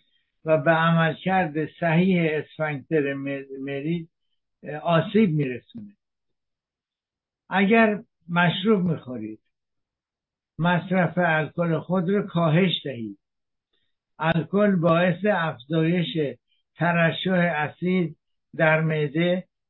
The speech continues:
و تشدید ریفلاکس می‌شه. مهمتر از همه، با معدهٔ خالی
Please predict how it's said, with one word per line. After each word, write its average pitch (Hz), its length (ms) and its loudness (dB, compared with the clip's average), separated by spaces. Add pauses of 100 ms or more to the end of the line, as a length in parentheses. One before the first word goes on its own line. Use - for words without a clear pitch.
و 160 180 -4
تشدید 165 720 -2
ریفلاکس 175 840 0
می‌شه. 233 360 -16 (1120)
مهمتر 175 600 4
از 160 340 0
همه، 202 500 2 (840)
با 175 220 -2
معدهٔ 170 580 -2
خالی 165 720 -2